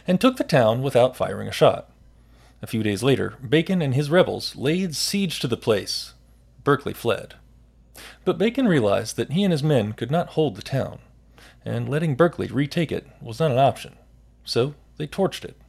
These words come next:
burned it down, every building, even the church, burned to the ground. Bacon and his men left the burned-out Jamestown and went back to the countryside. A month later, Bacon died suddenly.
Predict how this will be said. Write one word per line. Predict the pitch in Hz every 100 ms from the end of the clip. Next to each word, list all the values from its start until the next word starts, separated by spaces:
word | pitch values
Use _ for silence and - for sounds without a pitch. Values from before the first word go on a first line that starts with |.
| _ -
burned | 208
it | 220
down, | 175 123 - -
every | 175 147
building, | 113 175 208 214 196 -
even | 190 214
the | -
church, | - 110 - - -
burned | 107 123 147 147
to | 156
the |
ground. | 139 107 - - - - _ _ _ _ - - - -
Bacon | 202 220 214
and | 185
his | 185
men | 135 107 110 113
left | 117 156 -
the | 139
burned-out | 139 156 151 143
Jamestown | 127 139 120 - 92 - -
and | 107
went | 143 117
back | 131 -
to |
the | 101
countryside. | - 107 92 - 90 - - _ _ _ - - -
A |
month | 143 180 170
later, | 131 98 101 - - - -
Bacon | 185 170
died | 107 131 151
suddenly. | - 92 98 -